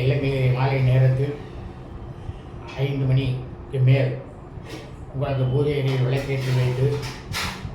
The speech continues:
இந்த மூன்று வீடியோக்களையும் ஒலிக்க வைத்து,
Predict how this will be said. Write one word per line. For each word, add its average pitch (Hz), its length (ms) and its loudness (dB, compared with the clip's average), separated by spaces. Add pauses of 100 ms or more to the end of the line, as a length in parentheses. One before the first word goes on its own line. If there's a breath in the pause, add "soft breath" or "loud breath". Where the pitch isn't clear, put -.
(600)
இந்த 131 120 2 (100)
மூன்று 131 220 2 (100)
வீடியோக்களையும் 131 720 2 (640)
ஒலிக்க 135 300 0
வைத்து, 127 280 2